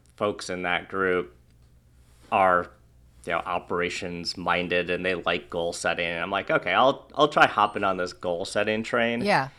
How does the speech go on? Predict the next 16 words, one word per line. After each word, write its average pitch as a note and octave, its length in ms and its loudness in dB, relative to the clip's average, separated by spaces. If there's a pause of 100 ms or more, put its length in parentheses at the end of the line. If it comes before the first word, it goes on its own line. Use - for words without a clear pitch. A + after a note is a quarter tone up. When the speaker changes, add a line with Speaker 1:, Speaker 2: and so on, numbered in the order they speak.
(320)
Speaker 1:
instead G#2+ 260 0
of G2+ 160 0
my F#2 380 0 (560)
wander F#2+ 480 0
around F2+ 320 0
in E2+ 100 -6
the E2 80 -8
woods F2 280 -4
aimlessly F2 540 -4
train D#2+ 420 -4 (100)
that E2+ 160 -2
I - 20 4
Speaker 2:
Yeah. D#2+ 100 2
Speaker 1:
had - 140 -6
been E2+ 180 -2
on." C#2+ 260 -6